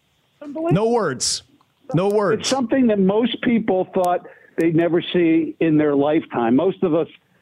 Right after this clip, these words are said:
Speaker 1: haven't. I was around, and I was actually working in television, and I was at the last time they were in the N F C Championship game against, uh, the Redskins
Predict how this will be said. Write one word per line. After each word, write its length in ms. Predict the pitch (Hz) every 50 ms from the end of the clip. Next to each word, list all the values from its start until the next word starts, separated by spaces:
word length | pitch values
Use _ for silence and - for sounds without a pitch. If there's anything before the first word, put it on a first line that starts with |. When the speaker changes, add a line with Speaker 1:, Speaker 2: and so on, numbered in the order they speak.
| _ _ _ -
Speaker 1:
haven't. 440 | - 180 220 214 202 175 175 160 185
I 180 | 180 185 202
was 300 | 202 196 190 175 156 143 117 135 -
around, 520 | 156 151 151 160 170 170 170 170 170 160
and 100 | 156 143
I 100 | 151 156
was 100 | 147 147 135
actually 280 | 151 147 131 - 143 135
working 260 | 135 147 135 135 131
in 80 | 127 117
television, 680 | - 156 160 160 156 135 139 135 120 117 131 110 - _ - - - - -
and 100 | 123 123
I 40 | 123
was 140 | 127 131 170
at 260 | - 185 185 185 - _ _ -
the 80 | 139
last 340 | 127 156 170 185 160 - -
time 180 | - 143 139 127
they 60 | 127
were 60 | 123 123
in 60 | 123
the 80 | 120
N 60 | 120 120
F 80 | 110 -
C 80 | 131
Championship 440 | - - 143 123 104 - - 123 101
game 200 | 120 127 127 123
against, 280 | 110 120 127 123 - - _ _ _ _ _ _ - -
uh, 180 | 120 113 117
the 100 | 110 117
Redskins 680 | 127 139 147 139 117 - - - 120 117 123 151 160